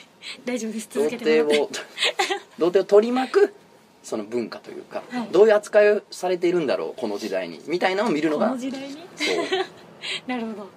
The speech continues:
Speaker 2: だからバカにされてた頃があるとか、
Speaker 1: うんうん。
Speaker 2: かっこいいと言われてる頃があるとか、
Speaker 1: うんうんうん。
Speaker 2: 最近みたいにこう揉めてるとか、
Speaker 1: なるほど。
Speaker 2: まあ、そういうのを含めての周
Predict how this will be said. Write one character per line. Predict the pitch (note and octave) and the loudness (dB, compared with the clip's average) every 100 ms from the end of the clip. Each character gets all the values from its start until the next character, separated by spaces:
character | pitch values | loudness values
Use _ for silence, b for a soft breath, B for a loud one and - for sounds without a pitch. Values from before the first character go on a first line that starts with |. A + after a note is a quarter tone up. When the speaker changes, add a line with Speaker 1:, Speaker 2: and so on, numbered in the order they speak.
| - | -14
Speaker 2:
だ | G2 | -8
か | E2+ | -6
ら | |
バ | E2 | -6
カ | - | -6
に | G2+ | -8
さ | G2+ A#2+ | 0 0
れ | A#2 | 0
て | - | -4
た | |
頃 | A2 - A#2 F2+ | -8 0 0 0
が | G2+ | -4
あ | |
る | F2+ | -8
と | - | -10
か、 | - E2+ - | -10 -10 -8
Speaker 1:
う | |
ん | A#3 | -8
う | |
ん。 | |
Speaker 2:
か | G#3 | -6
っ | G#3 | -6
こ | F#3+ D3 | 0 0
い | |
い | |
と | F#2 | 0
言 | |
わ | F2+ | -6
れ | F2 | -6
て | E2 | -8
る | |
頃 | - E2 | -6 -8
が | - | -8
あ | - | -14
る | |
と | - | -12
か、 | B3+ | -6
Speaker 1:
う | B3 | -4
ん | |
う | |
ん | A#3 G#3 G#3+ | -2 -4 -6
う | |
ん。 | |
Speaker 2:
最 | G3 A#2+ | 0 0
近 | A#2+ | 0
み | A#2+ | -2
た | A2+ | -2
い | F2+ | -4
に | D#2 | -10
こ | - | -14
う | E2 | -10
揉 | G2+ | -4
め | G#2+ | -4
て | - | -4
る | A2+ | -6
と | - | -8
か、 | - - - | -10 -14 -8
Speaker 1:
な | A3+ | -6
る | |
ほ | |
ど。 | |
Speaker 2:
ま | G#3+ | -4
あ、 | |
そ | - G3 | 0 6
う | G#3+ | 6
い | |
う | A3 | 6
の | F#3+ | 0
を | |
含 | - G#3+ | 0 2
め | G#3 | 4
て | G3+ | 4
の | C4 F3 - | 2 0 -2
周 | - D#3+ D#3 | -4 -2 0